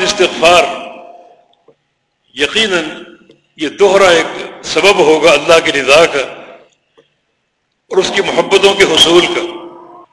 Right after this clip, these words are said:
پیارے پیغمبر محمد رسول اللہ صلی اللہ علیہ وسلم وضو کرتے،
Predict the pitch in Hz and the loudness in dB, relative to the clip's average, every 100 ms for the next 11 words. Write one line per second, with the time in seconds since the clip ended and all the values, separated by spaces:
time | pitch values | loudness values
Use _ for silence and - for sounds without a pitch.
0 | _ _ 175 185 185 175 165 165 160 139 | _ _ 2 4 4 2 -2 -4 -6 -6
1 | - 180 170 165 160 165 160 160 156 156 | -6 -6 -4 -4 -4 -4 -4 -2 2 2
2 | 147 151 135 160 151 - - - - _ | 0 -4 -6 -8 -12 -16 -20 -20 -20 _
3 | _ _ _ _ _ _ _ _ _ 113 | _ _ _ _ _ _ _ _ _ -6
4 | 165 185 208 185 185 | -2 0 2 0 2